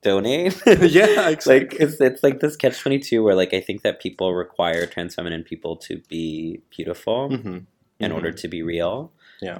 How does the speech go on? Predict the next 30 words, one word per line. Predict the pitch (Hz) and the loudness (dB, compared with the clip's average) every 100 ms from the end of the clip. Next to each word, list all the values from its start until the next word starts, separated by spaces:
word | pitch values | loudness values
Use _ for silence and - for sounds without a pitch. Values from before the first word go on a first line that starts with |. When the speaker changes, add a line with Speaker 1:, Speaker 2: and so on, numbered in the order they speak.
| - | -4
Speaker 1:
And | 92 87 | -4 -4
so | - 87 87 85 82 - | -4 0 2 2 -2 -6
I | |
feel | 98 - 87 | -8 -4 -2
like | 85 85 _ - | -2 -4 _ -6
there's | 85 85 - | -6 -6 -8
always | 82 87 90 | -2 -2 -4
been | 87 | -10
a | 85 | -12
pressure | - - - - 107 110 | -10 -12 -12 -4 -2 -2
for | 117 95 | -6 -8
me | 95 90 | -6 -6
to, | 87 | -6
like, | 85 78 - | -8 -10 -10
look | 82 80 _ | -8 -10 _
quote | - 87 | -8 -8
unquote | 82 78 82 78 | -8 -10 -8 -8
good. | - 80 87 - _ _ _ | -8 -8 -8 -12 _ _ _
Speaker 2:
Yeah. | 101 95 _ | -18 -18 _
Speaker 1:
Um, | 92 82 85 80 - - | -4 -4 -6 -8 -12 -10
and | 101 | -6
that's | 104 - | -6 -6
expensive, | 156 - 90 107 80 76 - - | -12 -4 -4 -4 -6 -6 -8 -8
especially, | 101 - 101 - 120 127 | -10 -4 -4 -2 -4 -2
like, | 131 107 - _ - - - - | -2 -2 -4 _ -20 -20 -16 -8
when | 92 | -6
you | 90 | -6
think | 90 90 101 | -8 -8 -6
about, | - 90 85 - - _ - | -4 -2 -4 -6 -18 _ -10
like, | 101 - | -10 -10